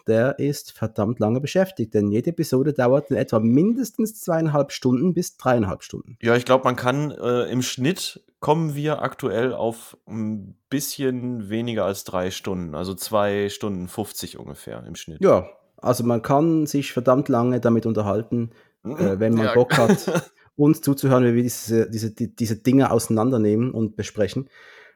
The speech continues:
Speaker 1: Und so dachten wir, nehmen wir doch dieses Paket, was wir haben. Von Nico bis Alarmstufe Rot zwei, denn es ist auch jetzt bisschen das Ende einer Ära.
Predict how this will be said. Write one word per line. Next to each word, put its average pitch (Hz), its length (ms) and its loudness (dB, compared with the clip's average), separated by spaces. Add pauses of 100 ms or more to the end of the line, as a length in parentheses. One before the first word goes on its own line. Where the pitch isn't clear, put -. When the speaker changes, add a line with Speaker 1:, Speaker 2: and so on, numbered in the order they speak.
(560)
Speaker 1:
Und 127 100 -2
so 165 60 0
dachten 156 500 -2
wir, 143 280 4
nehmen 151 280 6
wir 220 80 6
doch 185 100 2
dieses 170 280 -2
Paket, 135 500 0
was 135 140 -4
wir 113 120 2
haben. 82 360 -4 (720)
Von 104 180 0
Nico 214 540 2 (320)
bis 123 180 -2
Alarmstufe 143 480 2
Rot 117 240 0
zwei, 107 300 2
denn 165 140 2
es 143 120 0
ist 196 200 -4
auch 180 400 4
jetzt 160 260 -4
bisschen 202 320 -2
das - 280 -4
Ende 202 480 2
einer 139 440 2
Ära. 90 440 0